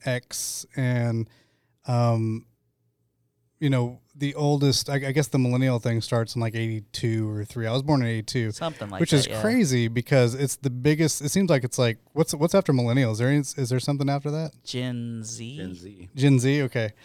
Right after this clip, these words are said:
Speaker 1: So I didn't even know that. But
Speaker 3: <clears throat>
Speaker 1: apparently there's, like, this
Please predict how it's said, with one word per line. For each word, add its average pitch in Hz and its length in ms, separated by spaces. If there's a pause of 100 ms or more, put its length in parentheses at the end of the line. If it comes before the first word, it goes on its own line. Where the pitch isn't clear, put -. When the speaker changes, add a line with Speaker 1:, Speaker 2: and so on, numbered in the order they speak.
(180)
Speaker 1:
So - 220
I 127 100
didn't 135 140
even 123 140
know 127 140
that. 135 320
But 135 260
Speaker 3:
<clears throat> 107 100
Speaker 1:
apparently 160 360
there's, 131 220
like, 123 140
this - 320